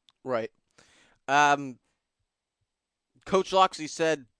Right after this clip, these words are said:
in, in the video that they put out, which I, I will admit did hype me up. I,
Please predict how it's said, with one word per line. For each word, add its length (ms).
in, 200
in 160
the 80
video 580
that 160
they 80
put 240
out, 180
which 300
I, 320
I 40
will 160
admit 320
did 140
hype 180
me 140
up. 240
I, 100